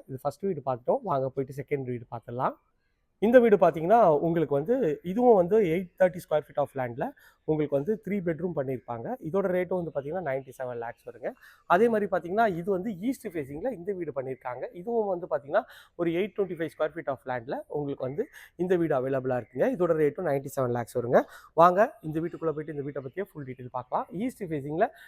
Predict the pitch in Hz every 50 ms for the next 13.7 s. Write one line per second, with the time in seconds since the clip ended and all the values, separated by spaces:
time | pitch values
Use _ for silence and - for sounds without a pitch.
0 | - _ - 185 214 202 165 160 170 175 175 185 196 190 180 151 147 - - 147
1 | 147 147 160 147 131 127 208 277 - - - 208 196 - 180 175 175 170 175 160
2 | 147 147 196 262 - - _ _ _ _ - 143 143 - - 185 170 - 143 143
3 | 185 226 208 180 202 240 214 220 208 170 127 147 208 220 - - 269 262 226 185
4 | 175 156 143 165 208 220 - - 196 196 - 214 180 147 185 269 - - - -
5 | - _ - - 226 220 247 247 202 196 214 202 262 254 - 220 170 147 135 -
6 | 143 156 147 151 139 123 - - 123 120 151 233 311 - - - _ _ _ -
7 | 202 233 233 - 226 208 208 - 262 285 - - 165 165 180 185 180 151 139 147
8 | 135 135 - 233 320 302 226 185 185 - 226 226 202 180 - - - 151 143 160
9 | 160 151 127 135 127 - 190 226 190 147 127 135 139 127 - 156 - 135 123 -
10 | - 123 - 123 117 117 143 202 269 - - - - - _ - 208 247 262 233
11 | 208 190 233 220 - - 214 240 269 - - 254 - - 170 151 139 185 240 254
12 | 202 156 160 156 147 151 156 143 135 139 123 117 143 220 254 240 160 156 180 196
13 | 185 151 135 147 147 165 175 175 165 160 160 160 165 175